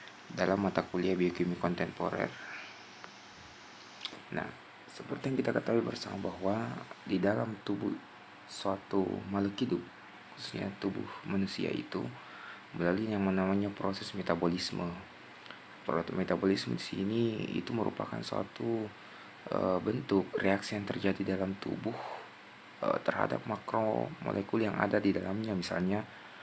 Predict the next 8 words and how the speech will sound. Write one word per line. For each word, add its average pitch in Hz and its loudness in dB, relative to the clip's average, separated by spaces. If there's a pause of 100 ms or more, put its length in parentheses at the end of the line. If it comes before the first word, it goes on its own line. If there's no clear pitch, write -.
(320)
eh, 98 6 (100)
karbohidrat, 110 0
protein, 110 0 (240)
lemak, 98 2 (260)
eh, - 0 (320)
eh, - -2
asam 92 0
nukleat, 104 2